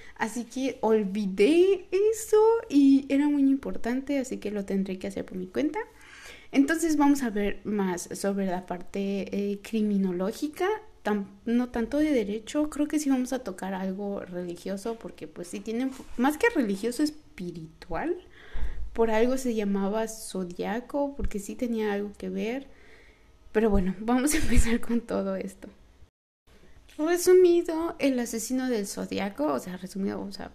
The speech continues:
porque no hay como un,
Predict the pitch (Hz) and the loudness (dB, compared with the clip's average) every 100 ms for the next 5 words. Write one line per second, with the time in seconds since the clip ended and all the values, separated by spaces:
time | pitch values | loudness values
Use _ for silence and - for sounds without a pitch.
0 | - 208 - 220 247 262 269 240 240 254 | -14 -14 -6 0 2 2 2 0 0 0
1 | 269 277 - - - - - - - - | -4 -10 -20 -20 -20 -20 -20 -20 -20 -20
2 | - - 277 285 277 277 262 262 - 226 | -20 -2 6 8 8 8 4 -2 -2 0
3 | 240 247 254 247 254 254 262 269 269 262 | 0 0 0 0 0 2 2 2 0 0